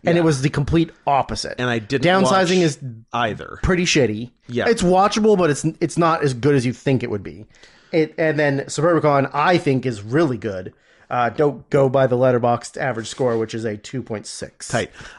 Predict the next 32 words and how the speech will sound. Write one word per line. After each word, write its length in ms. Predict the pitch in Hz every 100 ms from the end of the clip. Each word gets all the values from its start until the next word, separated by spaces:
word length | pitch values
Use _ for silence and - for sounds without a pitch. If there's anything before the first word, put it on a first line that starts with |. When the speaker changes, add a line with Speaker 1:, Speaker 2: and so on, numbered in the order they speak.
| _
Speaker 2:
Uh, 340 | 131 123 120 117 -
I 140 | 165
always 420 | 214 226 208 -
Speaker 1:
I 80 | 185
gave 160 | 180 175
it 20 |
a 20 |
Speaker 2:
meant, 120 | 131
Speaker 1:
seven. 540 | 123 - 127 113 - -
Speaker 2:
I 40 | 180
always 180 | 269 185
meant 360 | 175 202 202 - _ _
to 120 | -
watch 520 | 120 104 95 - - -
Suburbicon, 680 | - 113 101 98 101 98 101
and 100 | 120
Speaker 1:
Why 120 | 147
didn't 140 | 147 131
Speaker 2:
then 80 |
Speaker 1:
you 180 | 139 156
for 100 | 143
twenty 220 | 143 151 143
seventeen? 380 | 151 139 156 147
I 60 |
think 180 | 107 160
I 80 | 123
mentioned 360 | 117 160 151
it 60 | 123
in 40 | 120
my 120 | 110
Hans. 480 | 123 147 151 - _ _ _ _ _ _ _ _
Coward. 260 | - 113 160